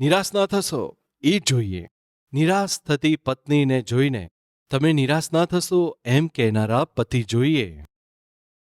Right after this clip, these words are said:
નિરાશ થયેલા પતિને જોઈને, બની શકે છે બીમારીને લીધે, બની શકે છે આર્થિક સમસ્યાને લીધે, બની શકે છે પાર્ટનર સાથે કરેલા દગાખોરીને લીધે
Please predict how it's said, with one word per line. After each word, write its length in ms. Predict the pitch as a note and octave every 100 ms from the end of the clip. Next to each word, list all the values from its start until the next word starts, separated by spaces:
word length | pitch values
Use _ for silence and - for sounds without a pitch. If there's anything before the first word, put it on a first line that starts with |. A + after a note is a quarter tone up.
| _ _ _ _
નિરાશ 460 | B2+ C#3+ F#3 F#3 -
થયેલા 460 | C3 A#2 A2 B2 E3
પતિને 560 | C3 - B2+ B2 A#2+
જોઈને, 500 | G2+ A#2 D3 B2+ E2+ - _ _ _ _ _ _
બની 220 | C3 F3
શકે 360 | F3 D3 - B2+
છે 160 | D#3 D#3+
બીમારીને 640 | A#2+ A#2+ D3 D#3+ D3+ D3
લીધે, 480 | C#3 C#3+ B2+ E2+ D#2 _ -
બની 180 | C3 D#3+
શકે 280 | E3+ D#3+ D#3+
છે 100 | E3
આર્થિક 300 | D#3 E3 -
સમસ્યાને 580 | D#3+ D#3+ - D#3+ D#3+
લીધે, 440 | D#3 D3+ D#3 B2+ F#2+ _
બની 180 | C3 E3+
શકે 340 | - D#3+ E3
છે 120 | D3+
પાર્ટનર 500 | E3 D3 E3 - E3+
સાથે 280 | D#3 E3+ E3
કરેલા 400 | - D#3 E3+ D#3
દગાખોરીને 680 | D3 D#3 E3 - E3 E3 E3
લીધે 460 | D#3 D3 E3+ B2